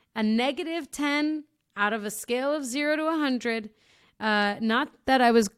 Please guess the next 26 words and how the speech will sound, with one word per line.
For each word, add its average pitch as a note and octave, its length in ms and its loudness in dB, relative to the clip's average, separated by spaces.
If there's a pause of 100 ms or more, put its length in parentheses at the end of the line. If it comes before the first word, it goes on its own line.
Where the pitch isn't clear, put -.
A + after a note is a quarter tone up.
(120)
planning C4 340 6
on G3+ 160 4
rating G#3+ 400 6
any F3 180 4
of D#3+ 100 -2
these D#3+ 160 0
stories, E3+ 460 0
but E3+ 220 -4
this C4+ 280 6
is F3+ 340 -6
terrible. G3 840 2 (200)
And A3+ 540 4 (840)
I B3 120 4
don't D#4+ 140 6
wanna D4+ 180 6
belabor B3 480 6
this G#3 200 0
point, E4+ 420 4
but F#3 140 6
it's F#3 180 -2
illegal. A#3 680 4 (400)
I, C#4+ 140 8
it C#4 280 0
doesn't D4+ 480 6
matter A3+ 440 4
what G#3+ 340 2